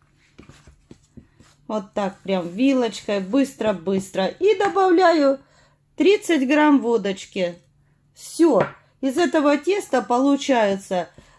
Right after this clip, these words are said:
даже чебуреки, слоечки с картошкой, с капустой или просто язычки сахарные. Щас я быстро домешаю это все на столе.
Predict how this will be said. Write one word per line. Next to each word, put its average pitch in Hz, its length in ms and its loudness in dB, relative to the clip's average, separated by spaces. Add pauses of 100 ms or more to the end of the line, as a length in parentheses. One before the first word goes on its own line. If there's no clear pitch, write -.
даже 254 380 2
чебуреки, 240 1040 0 (360)
слоечки 202 1120 0
с - 260 -18
картошкой, 254 1040 -2
с - 60 -20
капустой 269 960 -2
или 269 320 0
просто 277 520 0
язычки 254 720 0
сахарные. 220 920 -4 (360)
Щас 190 240 -4
я 185 100 -2
быстро 254 500 0
домешаю 190 720 0
это 165 260 -4
все 247 280 -2
на 202 300 -2
столе. 156 560 -6